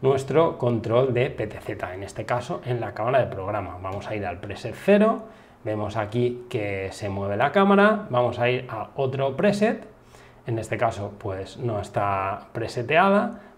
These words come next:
vamos a hacer un preset, simplemente vamos a movernos, mira, vamos a situarlo delante de esta cámara y simplemente lo que tenemos que hacer aquí para hacer este preset, simplemente le damos a esta flecha y actualizamos.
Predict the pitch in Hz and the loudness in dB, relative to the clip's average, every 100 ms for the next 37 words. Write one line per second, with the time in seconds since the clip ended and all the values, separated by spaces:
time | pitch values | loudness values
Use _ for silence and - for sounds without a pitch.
0 | 113 107 101 107 98 95 - 107 - 120 | -2 -2 -2 -2 -2 -2 -4 -6 -4 -6
1 | 107 160 180 175 196 202 - 120 107 110 | -2 0 0 0 -2 -2 -4 -2 -2 -2
2 | 123 107 95 - - - _ 110 107 104 | -2 -4 -8 -12 -20 -20 _ -4 -2 -2
3 | 107 104 120 113 156 156 151 175 - - | -4 -4 -2 4 4 4 2 0 -4 -6
4 | 110 98 - 127 135 131 131 131 117 135 | -6 -6 0 2 2 2 0 0 2 4
5 | 131 113 95 - - - 123 120 123 131 | 4 2 -4 -8 -20 -10 -2 4 6 6
6 | 127 107 107 - 110 107 101 101 - - | 4 0 -4 -6 -4 -2 -2 -4 -8 -8
7 | 120 - 117 113 - 180 165 185 220 - | -8 -2 -2 0 4 6 6 4 0 -6
8 | - - 196 226 214 - - 180 160 170 | -20 0 6 6 4 -2 4 4 6 6
9 | 190 190 175 214 208 - - _ - 135 | 6 6 4 4 2 -6 -18 _ 0 2
10 | 139 131 127 127 135 - 120 131 120 151 | 2 -2 -2 0 0 -2 0 2 2 0
11 | 160 160 107 104 123 120 - 131 - 135 | 0 0 -2 0 0 0 -2 -4 -2 0
12 | 160 160 160 196 202 - 131 127 127 143 | 2 2 2 0 0 -4 -2 0 0 0
13 | 135 - 113 104 113 104 127 139 - 160 | -4 -6 -6 -6 -6 -6 -4 -4 -2 -2
14 | 175 175 175 - 165 202 - - 139 104 | 0 0 -2 -2 -2 -2 -6 -6 -2 -2
15 | 101 98 98 180 196 | -4 -8 -4 -4 -4